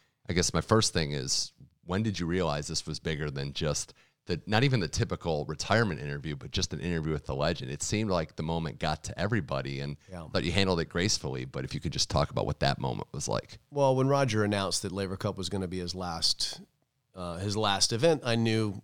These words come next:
Speaker 2: that it was likely that, that the Tennis Australia people who hire the, the team on the ground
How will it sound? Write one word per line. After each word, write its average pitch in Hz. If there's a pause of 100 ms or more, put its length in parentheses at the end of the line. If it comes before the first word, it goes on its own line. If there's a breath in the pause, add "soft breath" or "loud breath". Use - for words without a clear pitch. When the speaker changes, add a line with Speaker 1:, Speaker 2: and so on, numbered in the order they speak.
Speaker 2:
that 104
it 104
was 95
likely 107
that, 92
that 95
the 104
Tennis 104
Australia 104
people 101
who 101
hire 98
the, 92
the -
team 104
on 92
the 92
ground 92